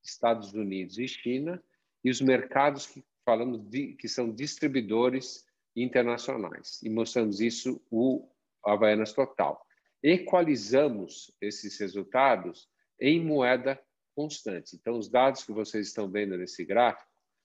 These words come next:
estão todos, nesse slide, estão todos em moeda constante, para expurgar o efeito de variação cambial. Portanto, maio a dezembro, onde aceleramos a retomada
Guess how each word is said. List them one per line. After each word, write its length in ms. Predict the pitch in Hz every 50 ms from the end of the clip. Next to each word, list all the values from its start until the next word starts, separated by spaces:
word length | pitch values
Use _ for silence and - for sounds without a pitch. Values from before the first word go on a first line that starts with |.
| _ _ _
estão 300 | _ - - - 131 127
todos, 600 | 120 - - 135 131 139 147 139 107 101 98 87
nesse 280 | 95 101 98 - - 98
slide, 400 | 87 - 107 120 131 127 107 -
estão 220 | - - 139 135
todos 600 | 123 135 135 - 135 135 143 143 139 139 123 -
em 80 | 139 135
moeda 380 | 131 123 120 120 120 113 123 117
constante, 640 | - 139 135 135 131 - - 101 90 85 - -
para 160 | - _ - 110
expurgar 580 | 110 - - - 131 113 95 107 107 117 113
o 60 | 117
efeito 420 | 113 - - - 110 113 110 - 117
de 80 | 104
variação 460 | 98 107 107 104 107 98 - - 101 90
cambial. 480 | - 113 110 113 107 95 - - - _ _ _ _ _ _ _ _ _ _ _ _
Portanto, 640 | - 123 117 117 - 123 127 143 139 - - - _ _ _ _ _ _ _ _ _ _
maio 280 | - 101 117 135 151 160
a 40 | 151
dezembro, 800 | 143 143 120 101 110 113 113 120 120 117 117 131 131 - - _ _ _ _ _ _
onde 160 | 101 98 107
aceleramos 680 | 101 - - 113 104 107 101 104 117 123 131 123 117
a 60 | 117
retomada 800 | 113 113 104 - 107 98 92 95 98 104 104 101 104 107 104 -